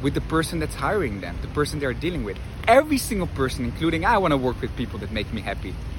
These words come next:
Because at the end of the day, right, every single person wanna be surrounded with people that make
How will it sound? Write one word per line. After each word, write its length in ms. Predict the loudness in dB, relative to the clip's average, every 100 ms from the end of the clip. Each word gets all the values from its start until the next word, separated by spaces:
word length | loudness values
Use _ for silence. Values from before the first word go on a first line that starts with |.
| -8 -8
Because 200 | 0 2
at 140 | 2 0
the 80 | -2
end 160 | -2
of 80 | -2
the 80 | -2
day, 320 | 2 2 2 -2 -8 -8 -2
right, 240 | -2 -2 -4 -6 -6 -6 -6 -8 -8 -8 -10 0
every 240 | 2 4 2
single 280 | -2 -4 -2
person 260 | 0 0 0
wanna 160 | 0 -2
be 100 | -2
surrounded 420 | 0 2 2 0
with 160 | -4
people 260 | -4 -4 -2
that 160 | -2 0
make 220 | -2